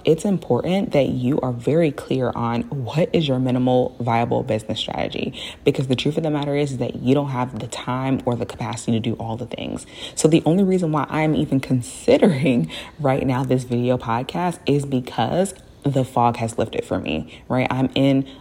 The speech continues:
a different season of motherhood where I'm like, "You know what? I could add this thing on." Now, of course, I'm gonna need support. I'm not gonna be the one editing and doing all those things, but,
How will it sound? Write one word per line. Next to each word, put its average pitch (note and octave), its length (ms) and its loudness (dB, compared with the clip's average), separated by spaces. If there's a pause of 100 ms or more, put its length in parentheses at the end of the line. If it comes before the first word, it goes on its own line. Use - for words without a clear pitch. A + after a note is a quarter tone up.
a C3+ 80 -2
different B2+ 340 -2
season B2 320 0
of A2+ 120 -2
motherhood A#2+ 480 0
where A#2 120 0
I'm B2 120 2
like, B2 180 0
"You F3+ 80 2
know G#3+ 100 0
what? A#3+ 300 4
I D3+ 80 -4
could B3+ 260 2
add B2 280 0
this A#2+ 160 -2
thing A#2 260 -6
on." A2+ 320 -4 (240)
Now, B2 200 2
of - 120 0
course, D3+ 300 0
I'm C3 80 2
gonna C3 140 2
need B2 140 0
support. - 400 4
I'm A#2+ 120 2
not B2+ 120 -2
gonna A2+ 140 -2
be A#2 140 0
the - 80 2
one G#2+ 200 -4
editing C3 360 2
and A#2 100 0
doing A#2 180 0
all A#2 140 -4
those - 220 -4
things, D#3 420 -2 (480)
but, C#3+ 540 0